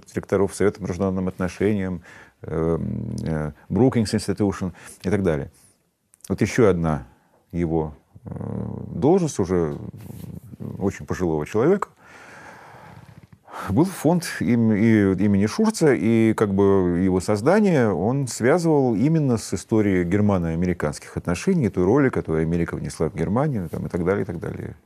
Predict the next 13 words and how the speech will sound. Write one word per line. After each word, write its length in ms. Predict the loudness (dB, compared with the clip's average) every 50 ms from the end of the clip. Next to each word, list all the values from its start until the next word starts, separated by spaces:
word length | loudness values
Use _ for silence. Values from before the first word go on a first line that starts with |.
| _ _ _ _ _ -6
То 60 | -6
есть, 80 | -4 0
что, 240 | 0 0 2 0 0
что 180 | 0 0 2
можно 160 | 4 4 2 2
сказать? 280 | 4 2 2 2 2 -4 -14 -20 -20 -20 -20 -20 _ _ -4
Были 260 | 0 2 4 6 8
разные 640 | 8 8 8 8 6 6 4 4 4 4 2 2 0 -4 -14 _ _ _ _ 2
эффекты, 520 | 2 2 4 4 2 2 0 -6 -6 -2
да, 240 | 2 4 4 4 6
вот 260 | 4 2 2 0 -10 -8
есть 420 | 0 2 4 4 2 0 -6 -18 -20 _ _ _ _ _ _ _ _ 0
идея. 500 | 2 4 6 6 6 6 6 4 0